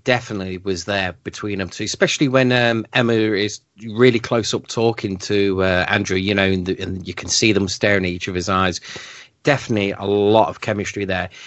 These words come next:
And, um, and we'll, with the death scene, uh,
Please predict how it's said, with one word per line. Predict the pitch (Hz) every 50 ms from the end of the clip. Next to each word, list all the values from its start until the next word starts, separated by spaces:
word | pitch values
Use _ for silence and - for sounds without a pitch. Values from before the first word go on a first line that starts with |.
| - - - -
And, | - 110 107 107 104 107 101 95 -
um, | 113 104 104 104 104 101 104 107 - -
and | 104 107 107 98 92 - -
we'll, | 127 123 117 107 - _ _ _ _ _ -
with | 117 139 127
the | 120 113
death | 117 - - 131 131 -
scene, | - - 107 98 95 92 95 98
uh, | 98 95 92 92